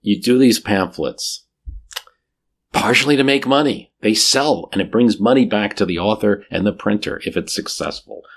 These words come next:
They thought this would be something that would be good. The book is released, and it's popular, and it travels outside of the New York area and reaches an audience nationally.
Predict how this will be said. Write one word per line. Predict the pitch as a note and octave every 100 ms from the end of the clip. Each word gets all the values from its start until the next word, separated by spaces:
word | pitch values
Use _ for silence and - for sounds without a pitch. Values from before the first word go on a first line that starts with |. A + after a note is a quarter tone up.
| -
They | G2 G#2
thought | - G#2+ F2
this | G#2 G#2 -
would | F#2
be | F#2 F2
something | - E2+ - D#2 D2 _ _ _ _ -
that | D#2
would | - C#2+
be | D2 C#2
good. | C#2 C2+ - _ _ _ _ -
The | F#2
book | C3+ C#3
is | G#2
released, | F#2 G2 G#2 -
and | G2 G2
it's | F#2+
popular, | - A2 A2+ A#2+ G2 F#2+
and | G#2
it | A2+
travels | G#2+ - A#2 B2 G#2 -
outside | F#2+ F2 - G2 G2+ F#2 D#2+
of | - D#2+
the | E2
New | F2
York | E2+ E2+ E2 D#2+
area | D#2+ D#2+ C2 - _ _ _ _ _
and | - E2+
reaches | E2 G2+ G2+ E2
an | E2+
audience | E2+ E2+ D#2+ -
nationally. | D2+ D#2+ E2 - C#2 A#1+